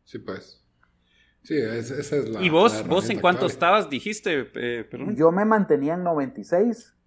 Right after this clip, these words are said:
Speaker 3: y cuando me esforzaba un poco con la tos, noventa y cuatro, noventa y tres, nunca llegué a noventa y dos por ciento. Digamos,
Speaker 2: ¿Y
Speaker 3: yo
Speaker 2: si
Speaker 3: me
Speaker 2: uno
Speaker 3: estu-
Speaker 2: llega a, a noventa, noventa y uno, ya es para ir al hospital o por
Speaker 1: Sí.
Speaker 2: dónde?
Speaker 3: Si llegas a noventa,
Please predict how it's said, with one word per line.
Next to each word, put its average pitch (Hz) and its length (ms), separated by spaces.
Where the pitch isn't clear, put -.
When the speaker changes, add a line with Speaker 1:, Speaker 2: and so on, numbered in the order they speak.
Speaker 3:
y 143 160
cuando 127 260
me 127 100
esforzaba 143 480
un 156 120
poco 180 280
con 262 180
la 202 140
tos, 165 200
noventa 127 360
y - 20
cuatro, 175 520
noventa 117 360
y 104 60
tres, 175 340
nunca 165 460
llegué 127 220
a 139 60
noventa 139 320
y 104 60
dos 107 160
por - 160
ciento. 90 260
Digamos, 196 340
Speaker 2:
¿Y - 40
Speaker 3:
yo 127 80
Speaker 2:
si - 80
Speaker 3:
me - 40
Speaker 2:
uno 202 120
Speaker 3:
estu- 196 60
Speaker 2:
llega 208 300
a, 202 200
a 143 100
noventa, 165 640
noventa 139 380
y 131 120
uno, 214 140
ya 170 140
es 156 80
para 139 320
ir 147 180
al 156 140
hospital 170 720
o 127 280
por 113 140
Speaker 1:
Sí. 110 100
Speaker 2:
dónde? 131 360
Speaker 3:
Si - 240
llegas 170 320
a 233 60
noventa, 214 800